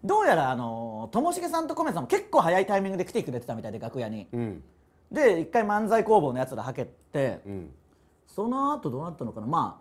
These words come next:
Speaker 2: あ、アイナプーが来てくれたのかな。
Speaker 1: あ、そうか、アイナプーも来とった。
Speaker 2: で、アイナプー来て、もう、アイナプー来て、
Speaker 1: うん。
Speaker 2: 「めっちゃ楽屋にいっぱいいるよ」みたいな。
Speaker 1: うん。
Speaker 2: 「詰まってるよ」みたいになって。
Speaker 1: うん。
Speaker 2: 「あ、じゃあ、やっぱちょっとみんなじゃあ来てください」って言ってから全然出てこないんだよ。
Speaker 1: うん。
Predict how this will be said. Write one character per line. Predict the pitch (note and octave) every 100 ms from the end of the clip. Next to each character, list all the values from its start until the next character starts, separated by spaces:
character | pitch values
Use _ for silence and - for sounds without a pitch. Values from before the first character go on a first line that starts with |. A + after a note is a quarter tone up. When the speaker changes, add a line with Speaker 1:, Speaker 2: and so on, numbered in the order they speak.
| -
Speaker 2:
あ、 | E4+
ア | G#4+
イ |
ナ | B3
プ | D#3
ー |
が | C3
来 | -
て | D#3
く | B2+
れ |
た | A#2
の | F#2+
か | -
な。 | D3+ D#3
Speaker 1:
あ、 | F3+
そ |
う | B2
か、 |
ア | D#3
イ |
ナ | D#3+
プ | F2+
ー |
も | F2
来 | D2+
と | E2+
っ |
た。 | -
Speaker 2:
で、 | B3+
ア | F4
イ |
ナ | D#4
プ | F#3
ー | D#3
来 |
て、 | - D3+
も | C3+ G3+ C4+ - - -
う、 |
ア | B3+
イ |
ナ | C4
プ | D#3
ー | A#2
来 |
て、 | - E3 A#2 F#2+
Speaker 1:
う |
ん。 | F2+ D2+ - -
Speaker 2:
「め | C3 F3+
っ |
ち | -
ゃ | D4
楽 | C4 C#4+
屋 | C#4+
に |
い | C4+
っ |
ぱ | - C4
い |
い |
る | B3+
よ」 | A3
み | A#2+
た | G2
い |
な。 | E2+
Speaker 1:
う | F2+
ん。 | F2
Speaker 2:
「詰 | G#3+ D#4
ま |
っ | F4+ -
て | F#3
る | G2+
よ」 | F#2
み |
た | F#2+
い |
に | G2+
な | G#2+
っ |
て。 | - A2+ - F#2+
Speaker 1:
う |
ん。 | F2+ D2 - - -
Speaker 2:
「あ、 | F#3
じ | C4
ゃ |
あ、 |
や | A#3+
っ |
ぱ | A3+
ち | D#4
ょ |
っ |
と | C#4+
み | B3+
ん | C#4+
な | C#4
じ |
ゃ | D4+ C4 D#3+ B2+ F#3
あ |
来 | -
て | C#4
く |
だ | C4 G#3+
さ | A3+
い」 | G#3+
っ |
て | A#2
言 |
っ |
て | A#2+
か |
ら | G#2 _
全 | - C4 A#3+
然 | A#3
出 | B3
て |
こ | -
な | B2
い | F#2+
ん |
だ | F2
よ。 | - -
Speaker 1:
う | F#2
ん。 | E2+